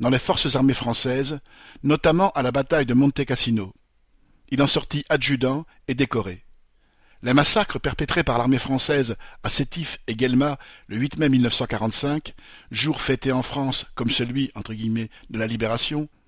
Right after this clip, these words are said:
le firent adhérer au parti nationaliste de Messali Hadj, le P P A M T L D. D'abord conseiller municipal,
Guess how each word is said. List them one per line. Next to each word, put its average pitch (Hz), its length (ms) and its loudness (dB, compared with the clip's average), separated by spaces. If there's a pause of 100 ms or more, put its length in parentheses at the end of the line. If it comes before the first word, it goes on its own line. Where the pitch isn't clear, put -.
(120)
le 127 120 0
firent 170 280 -2
adhérer 147 480 2
au 120 80 -2
parti 143 320 -4
nationaliste 139 640 0
de 113 100 -6
Messali 131 420 0
Hadj, 131 340 -2 (320)
le 117 120 -8
P 151 140 0
P 123 220 0
A 139 180 -4 (240)
M 127 160 2
T 131 160 -2
L 107 180 -2
D. 92 200 -12 (1160)
D'abord 160 300 0
conseiller 139 380 2
municipal, 135 680 2